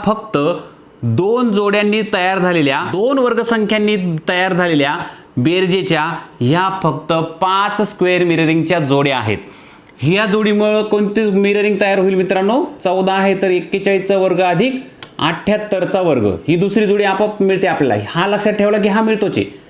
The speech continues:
आणि याचं काय होईल? सतराचं एकाहत्तरचा वर्ग अधिक अठ्ठेचाळीसचा वर्ग असं तयार होईल. त्यानंतर सव्वीसचं बासष्टचा वर्ग अधिक सत्त्याण्णव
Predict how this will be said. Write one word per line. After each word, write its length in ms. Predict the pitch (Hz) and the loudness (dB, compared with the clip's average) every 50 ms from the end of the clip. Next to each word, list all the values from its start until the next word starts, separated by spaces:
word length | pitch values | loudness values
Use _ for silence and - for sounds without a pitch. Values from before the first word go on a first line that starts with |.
| - - - - - - - - - | -20 -20 -20 -20 -20 -20 -18 -8 -2
आणि 420 | 127 151 170 190 202 208 202 196 | 0 0 2 2 2 2 2 2
याचं 240 | 185 185 185 196 214 | 2 2 0 -2 -2
काय 180 | 208 208 214 | -2 0 0
होईल? 180 | 208 220 233 240 | 0 0 0 0
सतराचं 480 | 233 202 180 175 - 190 196 190 202 202 | 0 -2 -2 -2 -2 -4 -2 0 -2 -2
एकाहत्तरचा 840 | - - 175 156 - - 202 196 196 - 202 190 170 - 214 208 | 0 0 -4 -4 -2 -4 -4 -4 -2 -2 -2 -2 0 0 0 2
वर्ग 300 | 202 202 202 196 190 220 254 285 285 - - - - - | 2 2 0 0 0 0 0 -2 -4 -8 -14 -20 -18 -8
अधिक 600 | - - 156 170 180 165 180 202 220 214 202 - | -2 0 0 2 2 2 2 2 2 0 0 0
अठ्ठेचाळीसचा 960 | 214 - - 175 170 170 - 196 196 190 196 190 180 180 170 175 - 208 196 | -2 0 0 -2 -2 0 0 -2 0 0 0 0 2 2 0 -2 -2 -2 0
वर्ग 280 | 180 156 131 117 101 98 - - - | 2 2 2 2 2 0 -2 -2 -4
असं 220 | 131 156 147 190 160 | -4 -2 0 0 0
तयार 180 | 190 185 190 190 | 0 0 2 2
होईल. 280 | 180 202 233 262 285 - - - - - - - - | 2 2 2 0 -2 -4 -8 -16 -20 -20 -16 -6 -4
त्यानंतर 500 | 151 156 165 180 180 190 170 185 196 185 | -2 0 0 0 0 0 0 -2 -2 -4
सव्वीसचं 680 | 175 - - 175 165 165 190 196 190 190 185 175 151 139 | -4 -2 0 2 2 2 2 0 0 0 0 0 2 0
बासष्टचा 720 | 151 151 160 160 - 196 196 180 190 - 196 190 202 208 | 0 0 0 -2 0 0 -2 -2 0 -2 -2 0 0 0
वर्ग 300 | 202 196 208 202 196 220 | 2 2 2 2 2 2
अधिक 640 | 240 277 - - - 156 165 160 190 208 208 202 202 208 | 0 0 -2 0 0 0 2 2 2 0 0 0 0 -2
सत्त्याण्णव 800 | 190 - - 185 165 - - 196 196 196 196 190 196 202 190 | -2 0 0 -2 -2 -2 -2 -2 0 0 2 2 2 0 0